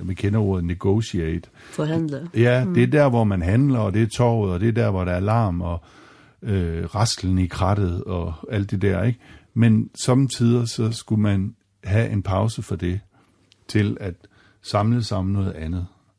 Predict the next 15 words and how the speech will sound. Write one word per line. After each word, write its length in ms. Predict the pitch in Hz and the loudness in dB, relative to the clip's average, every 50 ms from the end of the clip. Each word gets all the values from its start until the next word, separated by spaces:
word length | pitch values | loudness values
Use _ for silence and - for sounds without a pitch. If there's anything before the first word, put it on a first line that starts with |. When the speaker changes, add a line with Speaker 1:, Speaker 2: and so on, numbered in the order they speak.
| _ _ - | _ _ -14
Speaker 1:
Og 140 | - - 107 | -6 -2 0
det 100 | 123 127 | 0 0
kaldte 200 | - 139 131 120 | 2 2 2 4
man 160 | 117 110 107 | 4 2 2
otium. 560 | - 147 160 156 135 - 113 104 92 90 87 87 _ _ _ _ - _ _ _ | 2 2 2 2 2 0 -2 -2 -2 -2 -4 -8 _ _ _ _ -20 _ _ _
Grækerne 380 | - - 117 120 110 104 90 87 | -4 -2 0 0 2 0 -2 -2
kaldte 220 | - 95 87 87 - | -2 -4 -6 -6 -6
det 100 | 95 90 | -8 -10
skole, 640 | - - - - 110 113 127 139 135 113 98 95 - - - _ | -10 -8 -2 0 2 4 4 4 4 4 2 0 -2 -6 -12 _
og 160 | - 101 92 | -12 -10 -10
de 60 | 104 | -10
kaldte 380 | 107 - 110 92 87 - - - - _ - | -8 -6 -6 -6 -6 -8 -14 -20 -20 _ -8
markedspladsen 760 | 98 95 90 98 104 98 - - - 95 90 - - 104 90 | -4 -2 0 0 -2 -2 -6 -6 -6 -6 -6 -4 -6 -8 -8
for 120 | - 85 - | -8 -8 -6
askole. 580 | 110 110 113 - - - 101 95 92 90 87 | -2 -2 -2 -2 -2 -4 -4 -4 -2 -2 -4